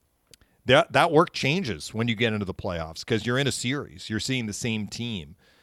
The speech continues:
So, yeah, are they doing a pre-scout right now on the, the Flyers and Islanders? Sure. But when you're in a series, it's more about pulling material from that series primarily to help the coaches and players get ready for the next game.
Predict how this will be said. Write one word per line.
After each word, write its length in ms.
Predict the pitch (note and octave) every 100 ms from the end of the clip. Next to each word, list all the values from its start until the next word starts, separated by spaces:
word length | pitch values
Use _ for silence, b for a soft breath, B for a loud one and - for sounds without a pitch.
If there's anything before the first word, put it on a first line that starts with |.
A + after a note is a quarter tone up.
| b
So, 200 | - B2+
yeah, 280 | A#2 B2+ A2+
are 120 | F#2+ A2
they 140 | B2
doing 220 | A#2+ A#2
a 60 | G#2
pre-scout 500 | - A2 - A2 G2+
right 160 | G2 G2
now 260 | G2+ G2
on 120 | G2
the, 200 | F2+ F2 -
the 100 | -
Flyers 420 | G#2+ G#2 G2 F#2+ -
and 80 | G2
Islanders? 420 | G2+ G#2 G#2+ G2
Sure. 580 | - D#3 D3 E2+ D#2 - b b b b -
But 320 | G2 G#2+ G2 -
when 180 | B2 A#2
you're 160 | G#2+ C3
in 200 | C3 D#3
a 80 |
series, 720 | - E3 D#3+ E3+ G3 G#3 - - _ _ -
it's 180 | A2 B2
more 280 | C3 C#3 A#2+
about 360 | A2+ G#2+ F#2+ _ _
pulling 320 | - D3+ C3 A2+
material 540 | G#2+ - A#2+ G#2+ F#2+
from 340 | - C3 C3+ A#2+
that 220 | F#2+ -
series 800 | - F2+ F2 E2 D#2+ D#2 - - _ _ _ _ _ _ _
primarily 800 | - A#2 G#2+ G#2+ A2+ G2 F#2 F2+
to 160 | -
help 240 | F2 G#2+ -
the 60 |
coaches 520 | - G#2 F#2 - F#2 E2
and 140 | E2
players 720 | - G2 F#2+ F2 E2+ E2 - -
get 180 | G2+ F2+
ready 200 | F2 F2
for 120 | -
the 80 | E2+
next 280 | D#2+ - -
game. 280 | D#2+ D2+